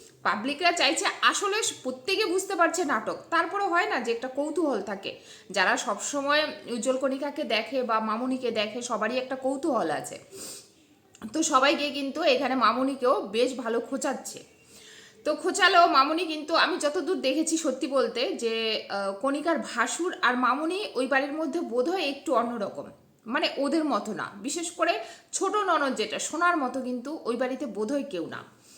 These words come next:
হ্যাঁ, উজ্জ্বলকে বরাবর দেখেছি যথেষ্ট ভদ্রভাবেই কথা বলতে, ওরকম, আহ, গালিগালাজ বা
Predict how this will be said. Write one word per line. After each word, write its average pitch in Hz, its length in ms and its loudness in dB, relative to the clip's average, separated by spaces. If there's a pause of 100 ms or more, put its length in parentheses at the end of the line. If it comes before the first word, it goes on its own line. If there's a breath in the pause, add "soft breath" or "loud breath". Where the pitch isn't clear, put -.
(400 loud breath)
হ্যাঁ, 202 160 4 (200)
উজ্জ্বলকে 339 440 2
বরাবর 330 420 4
দেখেছি 349 340 0
যথেষ্ট 247 460 0
ভদ্রভাবেই 254 720 0
কথা 226 240 -2
বলতে, 202 540 -4
ওরকম, 202 540 -2
আহ, 175 440 -2 (640)
গালিগালাজ 202 640 2
বা 190 440 2